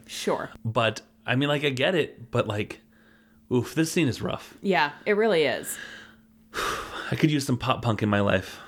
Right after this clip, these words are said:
Speaker 1: Well, um, I can't help you with that, but, uh, how about some Twitter?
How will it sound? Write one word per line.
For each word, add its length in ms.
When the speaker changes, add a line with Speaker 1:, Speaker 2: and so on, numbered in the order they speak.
Speaker 1:
Well, 480
um, 360
I 100
can't 240
help 160
you 100
with 100
that, 200
but, 80
uh, 120
how 140
about 200
some 100
Twitter? 480